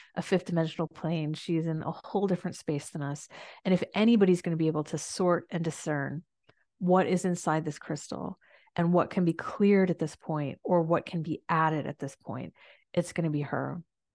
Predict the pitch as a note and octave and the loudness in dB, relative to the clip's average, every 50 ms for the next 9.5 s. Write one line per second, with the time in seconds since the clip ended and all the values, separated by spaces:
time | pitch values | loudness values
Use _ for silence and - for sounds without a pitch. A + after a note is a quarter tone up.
0 | _ _ _ - - - G3 F#3+ F#3+ G3 G3 G3+ G#3 F#3+ - F3 E3 E3 D#3+ D#3 | _ _ _ -4 2 4 6 8 8 8 6 6 4 2 2 0 0 0 0 0
1 | D#3 D3 D3 C#3+ C#3+ D3 - _ _ _ _ _ _ _ _ _ _ _ _ _ | 0 0 0 0 -2 -4 -8 _ _ _ _ _ _ _ _ _ _ _ _ _
2 | _ - E3+ F3 F3 F3 F3 E3+ D#3+ D#3 D3+ D3+ D3+ D3+ D3+ D3 - - - - | _ 0 2 4 4 6 6 6 6 4 4 2 0 -2 -4 -6 -8 -10 -12 -14
3 | - - _ - - F3 E3 D#3+ D3+ D#3+ D#3+ D#3+ D#3+ - - E3+ D#3 D3 C#3+ - | -18 -20 _ -2 0 2 4 4 4 4 2 2 0 -2 -2 -2 0 0 -2 -4
4 | - - - E3+ D#3+ D#3 D#3 D3+ - - E3+ D3+ D3+ - - - - - D#3+ D3+ | -6 -4 -2 0 0 0 0 -2 -4 -4 -4 -4 -4 -6 -8 -8 -6 -4 -2 -2
5 | C#3+ C#3 - - E3+ - _ _ _ _ _ _ - E3+ D#3 D#3 D#3 D#3+ E3+ E3+ | -2 -4 -6 -8 -10 -14 _ _ _ _ _ _ -6 -4 -2 -2 0 0 0 0
6 | F#3+ E3 - - - D#3+ - - D#3+ D3+ D#3 D3+ D3+ D#3 - - D#3 D3+ D3+ D3 | 0 -2 -2 -2 -4 -4 -4 -4 -6 -4 -2 -2 -2 -2 -2 -4 -6 -6 -6 -8
7 | - - - E3 D3 D3+ - D#3+ D3+ F#3 G3 G#3 G3+ G3 F#3+ F3+ F3 - F#3 E3+ | -8 -6 -6 -6 -6 -6 -6 -6 -2 0 2 2 2 2 2 0 -2 -2 -4 -4
8 | F3 - - F3+ E3+ E3 D#3+ D#3 D#3 D#3+ D#3 D#3 D#3+ - D#3+ D#3 D3+ D3+ - D#3 | -4 -4 -4 -4 -2 -2 -2 -4 -4 -4 -4 -6 -6 -6 -4 -4 -2 -2 0 0
9 | D#3 D#3+ D#3+ - - D3 D3 C#3+ C#3+ - | 2 2 2 0 0 0 -2 -2 -2 -4